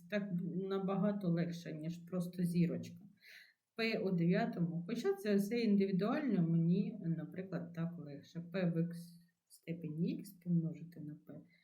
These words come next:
у третьому дорівнює П у сьомому. Властивість елементарна, лише додавання і віднімання. Беремо степеня.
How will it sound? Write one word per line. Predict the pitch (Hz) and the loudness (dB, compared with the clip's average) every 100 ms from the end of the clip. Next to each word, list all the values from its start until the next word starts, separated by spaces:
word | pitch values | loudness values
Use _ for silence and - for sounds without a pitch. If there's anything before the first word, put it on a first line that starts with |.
| _ _ _ | _ _ _
у | 180 170 | -2 0
третьому | 247 359 - 214 185 170 | 2 0 0 0 2 2
дорівнює | 165 247 202 - - | 2 2 2 0 -2
П | 180 | -4
у | 156 | -4
сьомому. | - - 147 143 160 170 - _ _ _ _ _ _ - - - _ | -8 -14 -16 -16 -14 -16 -18 _ _ _ _ _ _ -20 -20 -20 _
Властивість | 196 247 285 202 170 170 - | 2 2 2 0 2 2 0
елементарна, | 220 233 247 269 285 370 359 233 | 0 2 4 2 2 2 2 4
лише | 175 170 240 | 4 4 2
додавання | 208 175 175 208 208 175 | 2 4 6 6 4 4
і | 165 | 4
віднімання. | 160 156 147 143 143 143 | 0 -6 -8 -8 -10 -10
Беремо | 165 220 370 311 226 | -4 0 2 4 2
степеня. | - 202 175 170 - | 0 -2 0 0 -2